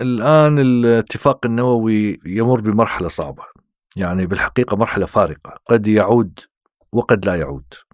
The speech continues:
لأنه حسب التصريحات الأمريكية والإيرانية هناك تناقض بدأ يحصل على صعيد ال-،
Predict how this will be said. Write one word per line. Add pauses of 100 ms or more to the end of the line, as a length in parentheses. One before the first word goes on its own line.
(520)
لأنه
حسب
التصريحات
الأمريكية (720)
والإيرانية
هناك
تناقض
بدأ
يحصل (420)
على
صعيد
ال-،